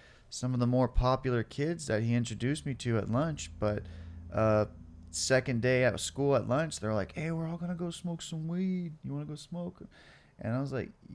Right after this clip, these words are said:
"Yeah." I kinda had a blank face, and they're like, "You smoked before, right?" And, like, I could i-, immediately tell, like, this was the crowd to be with, you know? And so I was like, "Yeah, yeah, of course I smoke weed. I've never smoked weed in my life."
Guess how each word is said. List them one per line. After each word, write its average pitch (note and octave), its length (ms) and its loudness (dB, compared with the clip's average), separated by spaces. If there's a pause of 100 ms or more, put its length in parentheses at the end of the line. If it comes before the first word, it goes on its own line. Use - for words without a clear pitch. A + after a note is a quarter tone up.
(360)
"Yeah." - 540 -6
I - 20 -8
kinda B2 220 -4
had B2 80 0
a A2+ 40 0
blank A#2+ 320 0
face, C#3 460 -2
and - 80 -6
they're B2+ 80 -2
like, A#2 160 -4
"You F#3 140 0
smoked G#3+ 420 2
before, A#2 400 2
right?" D#3+ 340 4 (520)
And, A#2+ 120 -4
like, A2 240 -2
I A2+ 100 0
could - 160 -12 (200)
i-, A#2 180 -2
immediately A2+ 460 2
tell, C#3+ 260 0
like, G#2 240 0
this G#2+ 240 -6
was A2+ 200 -4
the G#2+ 100 -8
crowd A2 560 4
to G2 60 -8
be A#2+ 240 0
with, B2 440 0
you G#2+ 100 -2
know? B2 260 -2 (480)
And G2+ 100 -10
so A2+ 180 -4
I A2 140 0
was B2+ 140 -8
like, F#3 260 -8
"Yeah, - 560 -6
yeah, - 220 -8
of B3+ 120 -14
course - 380 -8
I A3+ 100 -4
smoke - 360 -6
weed. - 140 -4
I've A#2 140 0
never A2 160 -2
smoked - 280 -10
weed G2+ 100 -6
in - 80 -8
my - 100 -10 (160)
life." A2+ 280 -2